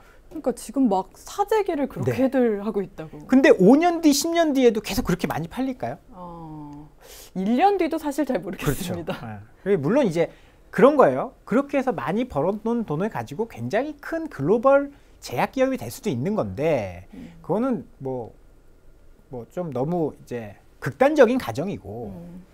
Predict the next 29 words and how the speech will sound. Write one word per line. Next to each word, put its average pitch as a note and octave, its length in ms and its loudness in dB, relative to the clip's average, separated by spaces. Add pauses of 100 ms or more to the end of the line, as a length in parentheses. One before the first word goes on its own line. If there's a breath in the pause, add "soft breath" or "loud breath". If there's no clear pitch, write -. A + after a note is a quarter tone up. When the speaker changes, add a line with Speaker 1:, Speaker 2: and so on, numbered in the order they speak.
(680 soft breath)
Speaker 2:
시간이 E4+ 400 0
지나면 A#3+ 360 4
점-, F3 300 -2
진단키트는 C4 580 4
점점, A3 420 8
점점 A3 320 6
판매가 C#4 360 0
줄어들 G#3+ 420 4
겁니다. G2+ 440 -6
Speaker 1:
음. G3+ 100 -20 (400)
Speaker 2:
그러면 B3+ 340 -2 (480 loud breath)
잘못해서 B3+ 480 0
피크에 - 420 0
물리면, B2 720 -2
고점에 B3 400 0
물리는 F3+ 340 0
경우도 F#3 440 2
생각해야 B3 480 2
되잖아요. G#2+ 380 -6 (100)
Speaker 1:
네. G3 240 -4
Speaker 2:
우리가 - 200 -4
고점에 D#4 300 -4
물리면 G3 220 0
이거 A#3 100 -4
빠져나올 D#4 580 2
도리가 F#3 280 0
없는 A#2 220 -2
거예요. - 340 -10
Speaker 1:
음. - 160 -20